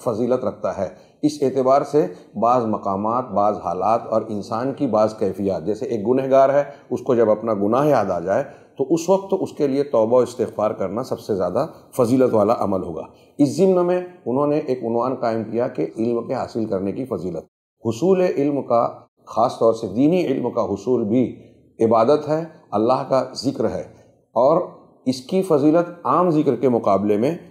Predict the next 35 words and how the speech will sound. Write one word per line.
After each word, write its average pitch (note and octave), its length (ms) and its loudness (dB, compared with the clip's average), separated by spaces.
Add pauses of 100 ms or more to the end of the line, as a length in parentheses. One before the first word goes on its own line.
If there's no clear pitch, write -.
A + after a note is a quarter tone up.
(160)
ज़्यादा A#2 380 4
है। C#3 260 2
इसे A#2+ 160 -2
इन्होंने A#2 340 0
दलाइल G#2+ 340 4
की A2+ 100 -2
रोशनी G#2+ 300 0
में G#2+ 120 0
बयान G#2 300 0
किया। G2+ 360 -2 (320)
फिर D3+ 360 4
इन्होंने, C3 340 2
अ, E3 120 -4 (840)
दिल B2 220 4
की C#3 220 4
इबादत G#2+ 840 0
जो G2+ 120 0
ज़िक्र C3 280 0
की B2 180 -2
शक्ल A2+ 240 -2
में A#2 160 0
की A#2 120 0
जाती G2 280 0
है, C3 220 -2 (280)
उसके A#2+ 240 -2
अरकान A#2+ 500 2
का G2+ 540 0
और G2 120 -2
दूसरी A2 280 -2
इबादत G#2+ 580 2
के G2 60 -16
अरकान G#2 340 0
का A#2 100 0
ज़िक्र B2 260 0
किया। G#2+ 340 0